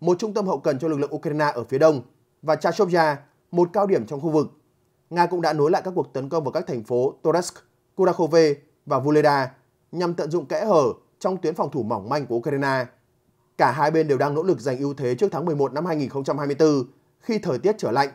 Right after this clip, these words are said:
và mưa tuyết, khiến các tuyến đường trở nên khó đi lại hơn. Đây cũng là thời điểm Mỹ, quốc gia hậu thuẫn quan trọng nhất đối với Ukraine, sẽ bước vào cuộc bầu cử tổng thống.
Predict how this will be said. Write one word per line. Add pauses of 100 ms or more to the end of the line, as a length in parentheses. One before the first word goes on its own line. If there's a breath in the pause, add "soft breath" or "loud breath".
(320)
và
mưa
tuyết, (500)
khiến
các
tuyến
đường
trở
nên
khó
đi
lại
hơn. (600)
Đây
cũng
là
thời
điểm
Mỹ, (280)
quốc
gia
hậu
thuẫn
quan
trọng
nhất
đối
với
Ukraine, (240)
sẽ
bước
vào
cuộc
bầu
cử
tổng
thống.